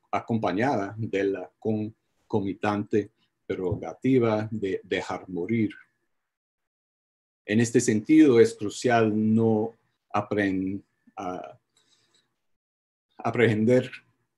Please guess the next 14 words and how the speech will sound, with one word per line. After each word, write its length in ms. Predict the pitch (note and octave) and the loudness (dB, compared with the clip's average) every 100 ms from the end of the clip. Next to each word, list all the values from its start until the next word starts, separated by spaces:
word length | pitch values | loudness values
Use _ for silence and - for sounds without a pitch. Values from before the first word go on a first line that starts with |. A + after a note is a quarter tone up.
| _ - | _ -4
la 340 | A#2 A2+ A2 | 0 2 4
necropolítica 1200 | A2 A#2 A2+ - G#2+ - G2+ C#3+ E3+ A#2+ - G2+ G2 | 4 2 0 -2 -4 -2 0 0 0 -2 0 0 0
del 220 | G2 G2 | -2 -4
control 500 | G#2+ G#2 - C3+ D3+ | -8 -8 -2 0 0
fronterizo 1000 | - G#2+ G2 G2 G2 D3 D#3+ A2+ G2+ - | -2 -4 -4 -4 0 2 2 0 -2 -4
y 140 | G2+ | -8
los 220 | G2 F#2 - | -6 -6 -8
regímenes 600 | F#2 - E3 D3 G#2 - | -8 0 2 4 2 0
de 80 | |
migración 640 | G2 G2+ F#2+ - C3+ C#3+ A2+ | -4 -2 -4 -6 -2 0 2
de 100 | G#2+ | 0
manera 540 | G2 G2+ G#2+ G#2+ - - | 0 0 0 0 -2 2
unilateral, 920 | C#3 C3 G#2+ F#2 - F2+ G2+ A#2 - | 4 4 2 0 -2 -4 -2 -2 -2
lateral, 760 | G2+ G2+ G2 F#2+ F#2 B2 G2 | -4 -4 -4 -4 0 2 0